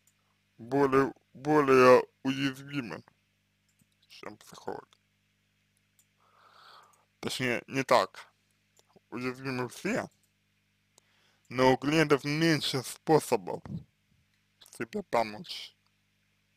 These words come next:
чем у психолога. У психолога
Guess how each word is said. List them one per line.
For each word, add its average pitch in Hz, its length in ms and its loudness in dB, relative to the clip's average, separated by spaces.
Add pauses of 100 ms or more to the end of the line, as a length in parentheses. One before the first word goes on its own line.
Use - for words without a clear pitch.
(500)
чем - 380 -6 (180)
у 117 100 -6
психолога. - 560 -12 (1500)
У - 380 -20
психолога 160 520 0